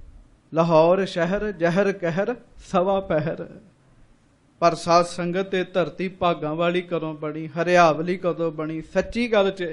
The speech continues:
ਜੇ ਗੁਰੂ ਰਾਮਦਾਸ ਸਾਹਿਬ ਲਾਹੌਰ ਵਿੱਚ ਅਵਤਾਰ ਨਾ, ਨਾ ਧਾਰਨ ਕਰਦੇ, ਸਿੱਖ ਜਗਤ ਵਿੱਚ ਲਾਹੌਰ ਨੂੰ ਜ਼ਹਿਰ ਕਹਿਰ ਹੀ ਕਹਿਣਾ ਸੀਗਾ ਸਾਰਿਆਂ ਨੇ। ਜ਼ਹਿਰ ਕਹਿਰ ਹੀ ਕਹਿਣਾ ਸੀਗਾ।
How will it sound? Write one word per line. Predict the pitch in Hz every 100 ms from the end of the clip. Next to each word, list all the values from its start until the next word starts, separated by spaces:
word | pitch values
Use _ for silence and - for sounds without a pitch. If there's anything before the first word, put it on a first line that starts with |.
| - - _ _ - - - -
ਜੇ | 139 180 202
ਗੁਰੂ | 196 196 190
ਰਾਮਦਾਸ | 170 160 185 185 175 175 175
ਸਾਹਿਬ | 175 175 175
ਲਾਹੌਰ | 165 151 143 170
ਵਿੱਚ | 170 170 170
ਅਵਤਾਰ | 160 156 147 151 165
ਨਾ, | 175
ਨਾ | 185 190
ਧਾਰਨ | 175 156 143
ਕਰਦੇ, | 143 151 147 156 160 160 _ _ _
ਸਿੱਖ | - - 208 214
ਜਗਤ | 170 170 156 160
ਵਿੱਚ | 170 170
ਲਾਹੌਰ | 180 170 170 160 143
ਨੂੰ | 170
ਜ਼ਹਿਰ | 156 170 175
ਕਹਿਰ | 170 160 160
ਹੀ |
ਕਹਿਣਾ | 156 143 160
ਸੀਗਾ | 156 156 151
ਸਾਰਿਆਂ | - - - - - -
ਨੇ। | - 85 - 190 _ _ _ _ _ -
ਜ਼ਹਿਰ | 156 180 190
ਕਹਿਰ | - 175 170
ਹੀ | 175
ਕਹਿਣਾ | 156 160 165
ਸੀਗਾ। | - 151 180